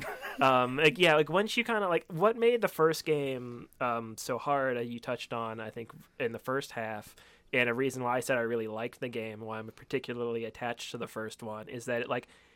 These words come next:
felt different than other games at the time. Like, you kinda went into it, you didn't know how it worked, you had to, like, figure every little thing out about it. Um, and, you know, that's not for everybody, but if,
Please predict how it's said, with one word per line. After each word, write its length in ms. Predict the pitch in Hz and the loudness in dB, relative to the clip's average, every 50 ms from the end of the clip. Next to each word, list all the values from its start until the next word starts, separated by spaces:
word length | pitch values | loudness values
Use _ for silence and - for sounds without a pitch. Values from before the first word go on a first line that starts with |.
| _ _ - | _ _ 6
felt 220 | 185 202 190 143 | 6 6 6 4
different 420 | - 131 123 - - - 160 156 - | 2 0 0 2 2 0 0 0 0
than 100 | 165 156 | 0 0
other 220 | 156 160 165 160 | 0 0 0 0
games 320 | 156 147 147 156 156 151 | 0 0 -2 -2 -2 -2
at 80 | 165 151 | -4 -4
the 80 | - 151 | -4 -6
time. 520 | - - - 117 123 131 135 135 139 143 | -8 -6 -4 -4 -2 -2 -2 -4 -4 -4
Like, 200 | 139 120 117 - | -6 -6 -6 -8
you 60 | 131 - | -10 -6
kinda 200 | - 147 139 131 | -2 -2 -2 0
went 200 | 127 123 123 120 | -2 -2 -4 -4
into 340 | 120 123 123 - 135 127 123 | -4 -6 -6 -6 -4 0 0
it, 240 | 120 117 117 - - - - - _ _ _ _ | 2 2 0 -2 -6 -12 -20 -20 _ _ _ _
you 100 | - 131 | -4 -2
didn't 280 | 123 135 139 - 139 127 | 0 0 -2 -2 -2 -2
know 160 | 127 127 120 | -2 0 0
how 160 | 127 123 117 | 0 0 0
it 100 | 117 - | 0 -2
worked, 500 | - 110 117 117 120 123 117 - _ - | -2 -2 0 2 2 0 0 -2 _ -8
you 100 | 131 120 | -8 -4
had 200 | 113 127 123 120 | -2 -2 -2 0
to, 80 | 123 120 | -2 -2
like, 180 | 117 117 - | -2 -4 -6
figure 360 | - - - 127 120 131 127 120 | -8 -8 -8 -6 -6 -4 -4 -4
every 220 | 120 117 127 123 | -4 -4 -4 -4
little 160 | 120 120 113 113 | -4 -4 -4 -4
thing 220 | - 120 113 113 | -4 -6 -6 -4
out 200 | 117 117 120 120 | -4 -2 -2 -2
about 340 | 120 117 120 117 113 113 113 | -2 -2 -4 -4 -4 -4 -4
it. 220 | 110 110 110 - _ - - - _ _ _ - | -4 -6 -8 -10 _ -20 -20 -20 _ _ _ 2
Um, 500 | 127 123 120 120 113 113 110 110 110 - - _ - | 4 4 6 4 2 -2 -6 -10 -14 -16 -10 _ 2
and, 400 | 139 131 127 123 123 120 120 123 | 2 4 4 4 2 0 0 2
you 100 | 143 156 | 4 6
know, 80 | 143 | 6
that's 140 | 135 139 - | 6 6 6
not 160 | 190 160 135 | 4 2 2
for 120 | - 131 120 | 2 0 0
everybody, 600 | 120 120 123 123 120 113 117 110 113 113 110 110 | 0 0 0 -2 -2 -2 -4 -4 -4 -6 -6 -6
but 160 | 113 120 123 | -4 -4 -4
if, 100 | 120 | -4